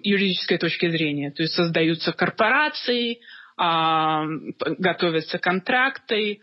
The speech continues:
передаются какие-то акции из одной корпорации в другую. То есть что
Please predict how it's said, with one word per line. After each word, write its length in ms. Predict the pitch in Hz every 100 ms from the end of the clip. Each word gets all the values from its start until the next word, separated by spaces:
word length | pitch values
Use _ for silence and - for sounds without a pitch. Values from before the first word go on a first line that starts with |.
| -
передаются 640 | 214 190 180 175 185 - 180
какие-то 560 | 165 - 180 160 190
акции 720 | - 269 269 - - 220 214 190
из 100 | 170
одной 260 | 160 175
корпорации 680 | - 175 - 175 165 156 180
в 100 | 165
другую. 680 | 170 180 180 233 262 226 220 - - - _
То 100 | 185
есть 200 | 175 -
что 400 | - - 220 208